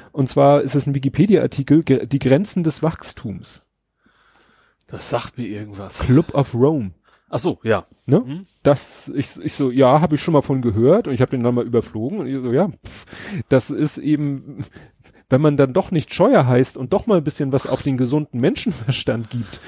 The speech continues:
Speaker 2: Ja.
Speaker 1: und dann Leute, die vielleicht ein bisschen Ahnung von der Thematik haben, mal ihre Meinung da oder ihre,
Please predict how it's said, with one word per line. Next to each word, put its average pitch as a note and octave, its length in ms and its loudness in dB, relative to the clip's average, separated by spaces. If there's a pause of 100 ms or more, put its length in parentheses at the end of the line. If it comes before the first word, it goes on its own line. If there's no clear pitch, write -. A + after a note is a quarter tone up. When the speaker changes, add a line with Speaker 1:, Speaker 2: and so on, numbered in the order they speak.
(180)
Speaker 2:
Ja. A2+ 80 -10
Speaker 1:
und C3+ 100 -2
dann C3 140 4
Leute, F3+ 340 4
die D3+ 140 -4
vielleicht C#3+ 380 2
ein D3 60 -6
bisschen C3 240 -2
Ahnung G3 320 0
von F3+ 140 -4
der D3+ 100 4
Thematik C3 480 0
haben, B2 260 0
mal A#2 440 2
ihre A#2+ 260 -2
Meinung D#3+ 380 0
da B2+ 160 2
oder A2+ 180 0
ihre, A2+ 640 -4